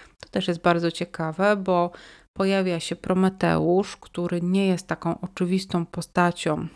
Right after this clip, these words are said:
do pojawienia się w tej opowieści, bo Kirke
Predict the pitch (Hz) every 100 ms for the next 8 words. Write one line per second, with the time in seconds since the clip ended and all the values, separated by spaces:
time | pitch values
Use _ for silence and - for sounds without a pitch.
0 | - 190 180 180 180 175 170 170 165 156
1 | - - - 165 165 165 156 147 - -
2 | - 247 - - 196 196 196 190 285 285
3 | - 170 -